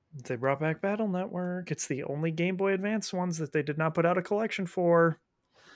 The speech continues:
We're waiting, Capcom, for the Mega Man Battle Network collection and the fucking Viewtiful Joe collection. Where is it? God damn. You put out a Phoenix Wright collection, for fuck's sake. Twice.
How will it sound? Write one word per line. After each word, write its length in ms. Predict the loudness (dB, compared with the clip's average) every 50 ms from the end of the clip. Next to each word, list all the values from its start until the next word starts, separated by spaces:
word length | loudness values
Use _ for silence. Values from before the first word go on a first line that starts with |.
| -20 -20 -20 _ _ _ _ _ -4
We're 80 | 0 4
waiting, 320 | 8 10 10 10 10 8 8
Capcom, 680 | 12 12 12 12 12 10 10 10 12 12 10 10 6
for 200 | 4 6 6 8
the 120 | 8 6
Mega 240 | 8 8 8 8 8
Man 180 | 8 6 8 8
Battle 240 | 8 8 8 8
Network 320 | 6 6 6 6 6 2 2
collection 500 | 2 6 6 6 6 6 4 0 0 0
and 200 | 0 0 0 2
the 80 | 2 2
fucking 480 | 4 8 12 12 12 12 10 4 4
Viewtiful 400 | 6 6 8 8 6 6 6 2
Joe 240 | 4 6 8 8 8
collection. 720 | 6 4 4 6 6 6 6 4 2 2 2 0 0 -4 -8 _ _ _ _ _ _ _ _ _ _ _ _ _ _ _ _ _ _
Where 280 | -10 -2 2 4 4 4
is 200 | 4 2 0 -6
it? 120 | -10 -14 -16 _ _ _ _ _ _ _ _ _ _ _ _ _ _ _ _ _ -20 -20 -20 -20 -20 -20 -20 -20 _ -18 -18 -18 _ -10
God 240 | -6 -4 -4 -4 -4
damn. 340 | -6 -8 -8 -8 -10 -12 -14 _ _ _ _ -20 -18 -16 -16 -16 -16 -16 -20 -20 -20 _ _ _ _ _ -4 -2
You 80 | 4
put 140 | 12 12 12 12
out 100 | 12 12
a 40 |
Phoenix 380 | 12 12 12 12 12 12 12 12
Wright 200 | 12 12 12 12
collection, 380 | 12 12 12 12 12 10 4 4
for 100 | 4 4
fuck's 300 | 6 8 8 8 8 8
sake. 420 | 6 8 8 8 6 2 -6 -16 _ _ _ 2
Twice. 560 | 10 12 12 12 12 12 12 10 4 4 2